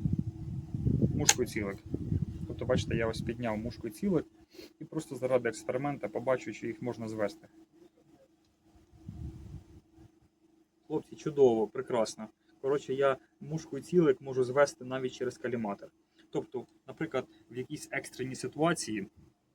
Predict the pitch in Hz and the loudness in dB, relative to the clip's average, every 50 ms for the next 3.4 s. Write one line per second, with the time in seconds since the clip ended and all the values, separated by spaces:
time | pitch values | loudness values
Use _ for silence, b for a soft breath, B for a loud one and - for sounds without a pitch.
0 | _ _ - 113 131 127 - - 131 117 - _ 120 110 117 123 123 117 110 110 | _ _ -8 -4 -4 -4 -4 -6 -12 -14 -14 _ -14 -12 -6 -2 0 0 0 -2
1 | - - 117 117 117 113 127 117 - - - 107 104 - B B B B B B | -4 -4 -4 -4 -4 -4 -6 -10 -12 -12 -14 -14 -16 -16 B B B B B B
2 | - 131 123 - - 139 123 - - 123 131 135 139 131 120 - 113 110 - - | -4 -4 -4 -2 -2 -2 -2 -2 -4 -6 -4 -2 0 -2 -2 -2 -6 -12 -12 -10
3 | 120 123 - - 127 120 - | -8 -8 -8 -6 -6 -6 -6